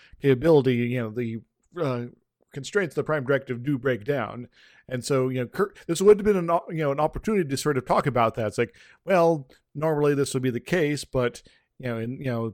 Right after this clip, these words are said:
they obviously have some sort of advanced technology, and thus the Prime Directive doesn't necessarily come into play.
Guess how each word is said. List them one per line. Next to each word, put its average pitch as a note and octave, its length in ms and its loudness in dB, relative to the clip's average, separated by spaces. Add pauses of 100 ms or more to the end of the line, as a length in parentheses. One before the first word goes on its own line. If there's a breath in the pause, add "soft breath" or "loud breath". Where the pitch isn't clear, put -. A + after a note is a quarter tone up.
they B2+ 260 0
obviously C#3+ 800 -2
have C3 200 2
some C#3+ 180 -2
sort C#3 140 0
of B2 80 -2
advanced C3 340 -4
technology, C3+ 600 -2
and A#2 120 -6
thus B2+ 260 -4
the A#2+ 260 -8
Prime C3 220 -2
Directive A#2+ 340 -2
doesn't B2+ 240 -2
necessarily A#2+ 380 -4
come B2 160 -6
into A2 120 -14
play. D#3+ 300 -2